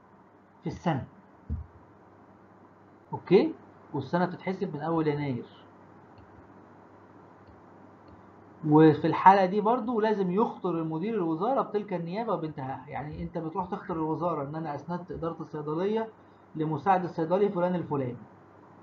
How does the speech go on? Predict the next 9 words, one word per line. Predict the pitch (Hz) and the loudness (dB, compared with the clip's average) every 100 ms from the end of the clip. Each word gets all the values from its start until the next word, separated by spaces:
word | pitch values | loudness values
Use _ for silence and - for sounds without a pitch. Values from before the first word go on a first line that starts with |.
| - - - - - - - - - - - - - - - | -20 -20 -20 -20 -20 -20 -20 -20 -20 -20 -20 -20 -20 -20 -8
وبعد | 160 170 214 202 | 4 10 10 10
أسبوع | 180 165 247 359 254 185 | 2 -4 -2 2 2 0
مثلا | 208 202 190 175 | -4 -4 -6 -6
رجعت، | 180 196 156 - - - _ _ 170 | -4 -4 -4 -10 -20 -20 _ _ -12
تقوم | 165 156 214 | -10 -6 -6
تخطر | - - 190 | -6 -6 -6
الوزارة | 180 165 160 214 254 240 | -4 -4 -2 0 0 -2
إنها | 180 175 170 | -2 -4 -6
انتهت. | 170 143 | -6 -8